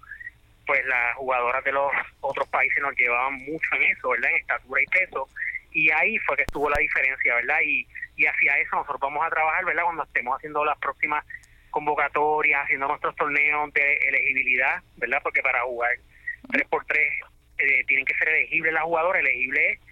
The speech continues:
que no cualquiera, cualquier jugadora puede estar en el equipo nacional. Tiene que primero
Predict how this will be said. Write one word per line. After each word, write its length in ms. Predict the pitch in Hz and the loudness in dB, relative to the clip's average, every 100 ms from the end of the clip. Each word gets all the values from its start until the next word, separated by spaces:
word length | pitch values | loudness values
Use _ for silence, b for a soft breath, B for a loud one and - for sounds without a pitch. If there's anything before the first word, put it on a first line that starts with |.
| B B B - | B B B -2
que 120 | 156 | 0
no 100 | 143 | 0
cualquiera, 520 | 139 165 - 170 170 160 - | 0 -2 0 0 0 -2 -4
cualquier 300 | - 156 170 | -4 -2 -2
jugadora 360 | 160 165 175 175 | 0 0 2 0
puede 260 | - 143 143 | -2 -2 0
estar 160 | 160 | -2
en 60 | 156 | 0
el 60 | |
equipo 180 | 151 170 | 0 0
nacional. 420 | 165 - 180 131 - | -2 -2 -2 -2 -2
Tiene 220 | 139 135 | -2 0
que 120 | 160 160 - | 0 0 -2
primero 480 | 165 175 185 160 | -2 0 0 0